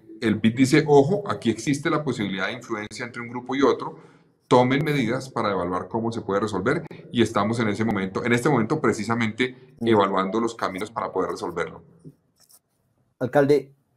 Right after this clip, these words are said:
Speaker 2: ¿es posible que cambie el trazado del metro de Bogotá en su primera línea como lo quiere el presidente Petro? Es decir, ese famoso estudio de la Sociedad Colombiana de Ingenieros que supuestamente va a presentar el gobierno,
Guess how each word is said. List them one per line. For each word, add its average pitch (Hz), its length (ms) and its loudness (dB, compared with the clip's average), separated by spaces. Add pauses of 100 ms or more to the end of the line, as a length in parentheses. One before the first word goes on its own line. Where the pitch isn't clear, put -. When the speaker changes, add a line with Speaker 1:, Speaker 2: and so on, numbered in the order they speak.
(180)
Speaker 2:
¿es 143 200 2
posible 160 640 0
que 135 180 -2
cambie 131 320 4
el 139 80 -4
trazado 123 560 4
del 117 200 2
metro 117 600 2
de 120 80 -2
Bogotá 107 320 2
en 104 60 -4
su - 120 -4
primera 110 300 0
línea 123 260 2
como 123 220 -2
lo 101 140 -2
quiere 113 180 -2
el 120 60 0
presidente 113 500 -4
Petro? 135 380 -4
Es 113 60 -6
decir, 120 280 0 (460)
ese 117 200 4
famoso 123 320 4
estudio 147 360 4
de 147 80 8
la 131 80 4
Sociedad 107 320 0
Colombiana 120 360 2
de 127 60 2
Ingenieros 120 640 2
que 113 100 -8
supuestamente 120 640 -2
va 120 100 6
a 120 60 0
presentar 113 520 0
el 123 100 2
gobierno, 120 720 6